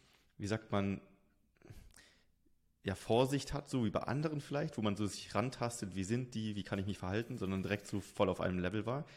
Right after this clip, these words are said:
So kam es mir auf jeden Fall vor. Gut, ich kannte auch schon ein paar, die vielleicht schon im Vorjahr dabei waren oder einfach, äh, die man so kannte. Ähm, vielleicht auch deswegen. Aber für mich war's immer direkt so, okay, nach dem ersten Tag,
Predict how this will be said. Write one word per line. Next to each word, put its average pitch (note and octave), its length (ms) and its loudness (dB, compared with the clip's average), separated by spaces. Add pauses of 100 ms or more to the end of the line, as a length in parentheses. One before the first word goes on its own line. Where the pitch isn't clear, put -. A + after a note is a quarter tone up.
So - 100 -4
kam A2+ 140 2
es - 100 -4
mir A#2 80 8
auf F#2 80 4
jeden G2+ 140 4
Fall F#2 100 6
vor. F2+ 360 2 (360)
Gut, A#2+ 140 4
ich - 100 -6
kannte C3 280 2
auch B2 100 2
schon - 160 -2
ein A2+ 60 -6
paar, B2 240 -2
die G#2+ 120 -2
vielleicht F2+ 280 -2
schon F#2+ 80 -2
im F2 60 -2
Vorjahr A2 280 0
dabei G2+ 320 2
waren G2+ 220 0
oder F#2 200 2
einfach, F2+ 340 -2 (420)
äh, F2 300 0 (180)
die - 160 -6
man F2+ 120 0
so F#2 80 -2
kannte. A2 420 -4 (640)
Ähm, F2+ 320 0
vielleicht F2+ 240 -2
auch F2 80 -6
deswegen. A2+ 480 -2 (1300)
Aber F#2 180 0
für - 120 -2
mich A2+ 180 2
war's G2+ 120 0
immer G#2+ 140 4
direkt G2 260 0
so, G#2+ 260 2
okay, G2+ 320 2
nach F#2+ 80 0
dem F#2 80 -4
ersten F#2+ 220 -2
Tag, F#2 340 -2